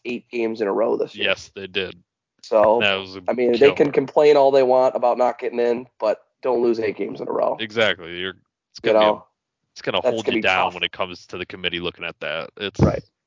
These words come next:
Speaker 2: mm.
Speaker 1: And so Auburn, I'm just like, I've been on 'em all year, and they have played so bad recently. And I think a lot of it is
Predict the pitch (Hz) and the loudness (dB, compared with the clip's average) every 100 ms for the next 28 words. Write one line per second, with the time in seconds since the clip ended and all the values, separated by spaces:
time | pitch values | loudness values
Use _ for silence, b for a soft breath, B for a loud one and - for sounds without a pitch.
0 | _ 95 90 _ _ _ _ _ _ _ | _ -20 -20 _ _ _ _ _ _ _
1 | _ - 135 127 - 139 120 - - 147 | _ 0 4 4 4 4 4 2 0 4
2 | 156 151 135 120 117 117 _ _ _ _ | 4 6 6 4 0 -6 _ _ _ _
3 | _ _ _ - 123 123 120 - 107 98 | _ _ _ -6 -2 -2 -4 -4 -2 -2
4 | - _ _ _ _ - - 139 143 131 | -6 _ _ _ _ -4 0 4 6 6
5 | 127 120 120 123 117 110 107 98 110 113 | 4 4 4 4 4 2 2 0 -2 -4
6 | 104 104 95 - - 120 123 101 98 101 | -6 -10 -10 -12 -4 -2 2 2 0 -4
7 | - 87 101 104 - 101 - - 170 139 | -10 -10 -8 -8 -6 -6 -6 -4 -2 2
8 | 110 117 113 98 104 | 4 4 2 0 -4